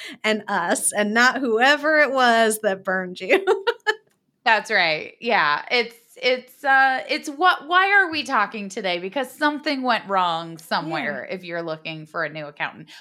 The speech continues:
Speaker 2: May-, maybe you are starting a brand new business and you happen to know that you should find an accounting or bookkeeping service. But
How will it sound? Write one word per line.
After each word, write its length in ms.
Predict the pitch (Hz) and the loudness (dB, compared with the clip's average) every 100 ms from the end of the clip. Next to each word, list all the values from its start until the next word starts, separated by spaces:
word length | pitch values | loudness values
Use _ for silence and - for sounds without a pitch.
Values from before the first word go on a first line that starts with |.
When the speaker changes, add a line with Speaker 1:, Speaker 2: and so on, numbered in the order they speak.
| - | -2
Speaker 2:
May-, 280 | 359 359 - | 0 0 -2
maybe 480 | 262 285 302 320 | 0 2 2 0
you 300 | 311 277 240 | -2 -2 -4
are 120 | 240 220 | -4 -4
starting 360 | - 208 196 | -2 -2 -2
a 60 | 180 | -8
brand 260 | 185 175 | -6 -6
new 100 | 175 | -6
business 460 | 165 165 160 170 160 | -8 -10 -10 -14 -14
and 280 | 202 196 214 | -10 -8 -8
you 80 | 208 | -10
happen 360 | 190 185 175 170 | -8 -8 -8 -14
to 120 | 170 | -12
know 160 | 165 151 | -12 -12
that 140 | - | -14
you 100 | 160 | -16
should 200 | 156 160 | -14 -14
find 420 | 160 151 143 151 - - - - | -8 -8 -8 -14 -20 -20 -12 -8
an 120 | 165 | -8
accounting 420 | 156 185 165 165 | -8 -8 -8 -10
or 80 | 156 | -10
bookkeeping 460 | 160 - 160 147 | -10 -12 -16 -16
service. 440 | 156 151 156 190 - - - _ _ _ _ - | -10 -8 -6 -6 -10 -20 -20 _ _ _ _ -18
But 140 | 214 | -18